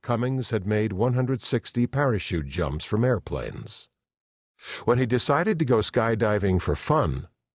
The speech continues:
she said, "I'm just going to require one thing.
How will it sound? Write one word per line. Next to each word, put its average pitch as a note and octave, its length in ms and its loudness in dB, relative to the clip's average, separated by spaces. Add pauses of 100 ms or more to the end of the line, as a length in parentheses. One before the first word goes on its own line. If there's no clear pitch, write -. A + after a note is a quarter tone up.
she - 240 0
said, F#2 380 0 (720)
"I'm A2 160 2
just F3+ 240 2
going D#3 240 4
to C3+ 60 2
require G#2 580 2
one F#2+ 320 2
thing. A1 440 -4